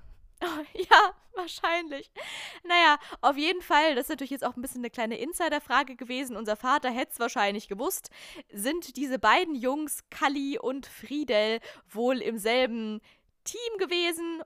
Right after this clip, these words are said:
Und jetzt lese ich auch hier die extra für euch recherchierte Antwort vor, die ich hier im wirklich ungelogen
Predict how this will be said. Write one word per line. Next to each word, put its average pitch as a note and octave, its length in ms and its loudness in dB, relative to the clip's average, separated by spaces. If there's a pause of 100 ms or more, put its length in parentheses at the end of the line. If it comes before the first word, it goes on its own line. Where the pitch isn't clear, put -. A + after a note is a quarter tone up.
Und C4+ 260 -4
jetzt B3 300 -2
lese A#3+ 300 -4
ich - 260 -6
auch G#3 180 0
hier A3 360 -2
die G#3 500 -6
extra - 440 -4
für - 160 -10
euch F#3+ 300 -4
recherchierte F#3+ 1200 -4
Antwort F#3 580 0
vor, G3+ 340 -2
die F#3 240 -12
ich - 120 -10
hier G3 280 -4
im F#3 340 -6 (240)
wirklich G#3 520 -6 (100)
ungelogen G#3+ 840 -2